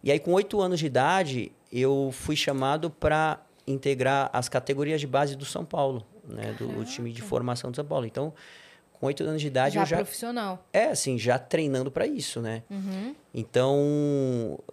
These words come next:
Speaker 1: já com cobrança, né? Eu falo que o futebol,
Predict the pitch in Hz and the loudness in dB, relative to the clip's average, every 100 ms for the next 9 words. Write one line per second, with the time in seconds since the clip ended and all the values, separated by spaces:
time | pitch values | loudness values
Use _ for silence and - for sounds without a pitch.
0 | _ - 127 120 143 170 151 160 139 147 | _ -4 0 2 2 2 2 2 4 4
1 | 151 131 127 135 131 135 - 135 123 127 | 2 2 2 4 2 0 -4 -4 0 4
2 | 135 135 | 4 2